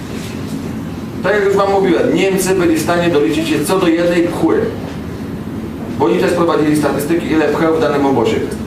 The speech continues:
Bo więźniowie mieli nakaz zabijania codziennie po pięćdziesiąt, sześćdziesiąt pcheł. I na karteczce musieli kapowi to podać, kapo potem robił statystykę i blokowemu oddawał, ile tego dnia zostało zabitych pcheł.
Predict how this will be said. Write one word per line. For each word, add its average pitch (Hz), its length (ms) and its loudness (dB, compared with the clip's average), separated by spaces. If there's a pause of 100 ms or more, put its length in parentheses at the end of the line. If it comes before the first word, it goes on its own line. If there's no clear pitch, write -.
(920)
Bo 165 140 2
więźniowie 190 500 2
mieli 175 280 2
nakaz - 480 0 (360)
zabijania 175 600 0
codziennie 160 380 2
po 147 120 0
pięćdziesiąt, 143 440 0
sześćdziesiąt 120 380 -2
pcheł. - 180 -6 (1160)
I 165 40 2
na 190 100 2
karteczce 175 540 0
musieli 160 460 2
kapowi 151 380 2
to 127 80 0
podać, 160 440 2 (140)
kapo 151 220 0
potem 143 320 0 (400)
robił 160 300 2
statystykę 160 800 0
i 135 140 2
blokowemu 151 600 2
oddawał, 139 440 0
ile 165 300 2
tego 147 220 2
dnia 131 360 2 (360)
zostało 123 400 0
zabitych 110 380 2
pcheł. - 240 -4